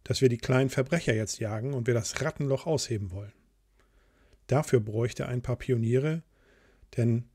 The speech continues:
dort sind sicherlich ein paar Überraschungen für uns vorbereitet. Ich bin hin und her gerissen zwischen Pflichtgefühl und der Aussicht,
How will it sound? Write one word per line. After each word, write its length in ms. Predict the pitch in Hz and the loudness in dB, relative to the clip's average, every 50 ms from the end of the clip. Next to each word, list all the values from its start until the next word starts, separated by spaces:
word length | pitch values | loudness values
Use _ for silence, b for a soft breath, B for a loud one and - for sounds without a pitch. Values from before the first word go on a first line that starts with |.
| _ _ _ | _ _ _
dort 160 | - 120 110 | -2 -2 2
sind 140 | - 127 117 | 2 2 2
sicherlich 380 | 107 131 127 160 156 147 - 156 | 2 0 0 0 0 0 0 -2
ein 120 | 131 123 | -2 -2
paar 140 | - 139 147 | 0 0 2
Überraschungen 540 | 135 123 127 117 131 127 - - 127 127 123 - | 2 2 2 2 2 2 2 2 2 0 0 -4
für 180 | - - - 127 | -8 -8 -6 -4
uns 160 | 113 117 - | -2 -2 -2
vorbereitet. 640 | - - 123 107 107 101 98 107 - - - - - _ _ _ _ _ _ _ _ _ _ _ _ _ _ _ _ _ _ _ _ _ _ _ _ _ _ _ _ _ _ _ _ _ _ _ _ _ - - - | 0 0 0 0 0 -2 -4 -6 -10 -12 -18 -20 -20 _ _ _ _ _ _ _ _ _ _ _ _ _ _ _ _ _ _ _ _ _ _ _ _ _ _ _ _ _ _ _ _ _ _ _ _ _ -20 -20 -18
Ich 140 | - - | -16 -6
bin 140 | - 117 104 | -2 -2 0
hin 140 | 92 110 127 | 2 2 2
und 120 | 120 104 | 2 4
her 140 | 110 120 123 | 4 4 4
gerissen 400 | 120 123 117 127 120 - - 120 | 4 4 4 2 2 2 0 -2
zwischen 340 | - - - 117 - 117 101 | -2 -2 -2 -2 -2 -2 -2
Pflichtgefühl 640 | - - 127 - - - 135 - - - 139 135 135 | 2 2 2 2 2 0 -6 -4 0 2 2 2 2
und 140 | 120 110 113 | 2 0 0
der 80 | 113 | 2
Aussicht, 440 | 110 120 117 - 135 123 - - b | 2 0 2 2 0 -2 -2 -6 b